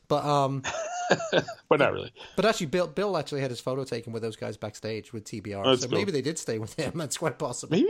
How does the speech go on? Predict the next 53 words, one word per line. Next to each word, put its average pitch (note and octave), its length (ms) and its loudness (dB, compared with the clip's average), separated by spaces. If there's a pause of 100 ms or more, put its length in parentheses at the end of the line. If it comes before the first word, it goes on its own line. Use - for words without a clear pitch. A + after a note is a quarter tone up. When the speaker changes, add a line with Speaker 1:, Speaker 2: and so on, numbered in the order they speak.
(120)
Speaker 2:
we F#4+ 60 6
need G#3+ 180 2
to G3+ 60 0
start E3+ 200 6
cashing C3 380 4
in C3+ 80 2
some C3 140 4
of A2+ 80 4
our G2+ 80 6
punk G2+ 260 2
points A2+ 320 2
and F#2 260 -2
say, F#2+ 140 4
"Hey, G3 160 6
man, E3+ 280 4
why E3 120 2
don't F3+ 140 0
you F3 60 0
give F3 100 4
us D#3+ 180 2
a B2+ 300 6 (720)
backstage C3 720 4
or F#2 120 4 (600)
I G#2+ 40 -2
don't F#2+ 300 2
know, A2 160 -6 (280)
Speaker 1:
Yeah. A2 180 -8 (320)
Speaker 2:
guest C3+ 280 6
list?" D#3 340 6 (600)
Speaker 1:
Yeah, B2 260 -10
again, A#2 320 -4
I A2 80 -8
fucking, A#2+ 400 -4
I A2+ 40 -10
despise B2+ 120 -8
Speaker 2:
Forty-five C3+ 360 8
dollars B2 340 6
B A2+ 260 2
S, C#3+ 240 4
man. G2+ 300 -2 (100)
Speaker 1:
I D3 60 -4
despise A2 460 -8
the A2 80 -10
House A2+ 220 -10
of G#2+ 60 -12
Blues. A#2+ 300 -8
I A#2 80 -6
just, A#2 200 -14
I A2+ 120 -8
just A2 120 -12
can't G2+ 240 -10
do G#2+ 180 -4
it. - 120 -10